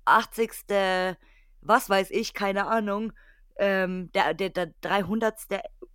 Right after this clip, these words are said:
Großurenkel, Cousin, keine Ahnung, ähm, auf denen halt dann die Rechnung auch geht vor allem, weil die, die, die, die stellen dir ja nicht,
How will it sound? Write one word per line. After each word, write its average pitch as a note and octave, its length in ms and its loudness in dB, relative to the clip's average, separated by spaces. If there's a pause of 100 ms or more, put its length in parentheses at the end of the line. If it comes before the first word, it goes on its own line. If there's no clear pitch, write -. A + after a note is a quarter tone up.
Großurenkel, A3 1300 2
Cousin, G#3+ 640 8
keine G#3+ 300 2
Ahnung, G3 400 -2 (420)
ähm, F3 220 -2
auf - 220 -4
denen G#3+ 360 0
halt G3+ 160 -2
dann G3+ 160 -2
die G3 80 -2
Rechnung G3 500 -2
auch C#3 260 0
geht F3 200 -4
vor E3 220 -2
allem, D#3+ 240 -2
weil F3 100 0
die, F3+ 260 -10
die, F3+ 160 -12
die, F#3 440 -10
die F#3+ 160 -10
stellen G#3+ 380 -2
dir G#3 120 2
ja F#3+ 140 0
nicht, G#3 460 -4